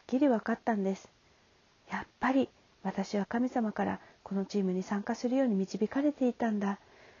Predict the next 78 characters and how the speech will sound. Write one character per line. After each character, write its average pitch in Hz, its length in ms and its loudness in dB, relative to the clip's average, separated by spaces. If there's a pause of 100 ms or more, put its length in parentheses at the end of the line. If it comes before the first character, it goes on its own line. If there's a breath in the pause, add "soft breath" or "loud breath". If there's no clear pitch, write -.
(120 soft breath)
そ - 140 -2
れ 220 80 4
な 233 140 6
の 214 100 2
に 196 100 4
私 208 300 0
が 226 100 2
の 220 160 2
ん 233 60 0
び 294 80 4
り 302 100 2
し - 60 -10
て 247 160 2
い 226 60 2
て 226 120 0
間 202 140 2
に 208 120 2
合 220 40 4
わ 240 80 2
な 277 100 0
か 311 120 0
っ 294 40 4
た 254 220 0
ん 220 80 0
だ。 220 180 -2 (600 soft breath)
ま 226 100 2
す - 140 -2
ま 311 100 8
す 269 140 2
そ 240 140 0
の 220 140 4
思 220 160 4
い 208 60 2
は 202 180 2
大 202 80 2
き - 120 -14
く 220 120 0
な 226 100 2
っ - 40 -6
て 208 120 0
い 196 60 2
き - 120 -6
ま 196 120 -2
し - 80 -10
た。 208 200 -6 (800 loud breath)
そ 214 160 0
し - 100 -2
て 226 200 2
さ 254 160 -2
ら 302 120 6
に 240 100 6
さ 285 160 4
ら 294 100 8
に、 202 160 2 (260)
と 311 100 4
に 330 120 8
か 247 160 4
く - 180 2 (420 soft breath)
徹 202 180 0 (100)
底 269 120 10
的 285 280 4
に 285 100 6
感 285 180 -2
謝 220 140 -2
し - 140 -6
ま 196 100 2
し - 80 -12
た。 - 140 -8 (520 soft breath)
「神 233 240 -2
様、 226 360 2 (420 soft breath)
私 220 360 -2
は 254 120 6
失 - 240 -8
敗 294 140 6
し - 120 -2
ま 311 140 6
し - 60 -6
た。 - 200 2